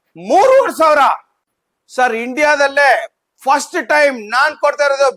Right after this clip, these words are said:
ಬ್ಲಾಂಕೆಟ್ ಆಗಿರ್ಬೋದು, ಕಾರ್ಪೆಟ್ ಆಗಿರ್ಬೋದು, ಬೆಡ್‌ಶೀಟ್ ಆಗಿರ್ಬೋದು,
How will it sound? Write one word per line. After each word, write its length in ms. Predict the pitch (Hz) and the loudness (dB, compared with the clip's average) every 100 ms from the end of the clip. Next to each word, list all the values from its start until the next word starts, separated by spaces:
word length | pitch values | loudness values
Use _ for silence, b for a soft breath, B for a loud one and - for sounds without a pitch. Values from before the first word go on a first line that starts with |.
| 170 | -4
ಬ್ಲಾಂಕೆಟ್ 580 | 220 262 294 302 294 285 | 0 0 0 0 0 2
ಆಗಿರ್ಬೋದು, 520 | 277 277 269 269 277 277 277 262 | 0 -2 -2 0 2 0 0 0
ಕಾರ್ಪೆಟ್ 480 | 277 311 311 294 285 | 0 0 0 0 2
ಆಗಿರ್ಬೋದು, 480 | 277 277 269 277 277 277 208 | 0 -2 -4 -2 0 -2 0
ಬೆಡ್‌ಶೀಟ್ 380 | 285 - 320 277 359 | -2 -2 -8 -8 -8
ಆಗಿರ್ಬೋದು, 460 | 262 277 285 285 | -6 -4 -2 0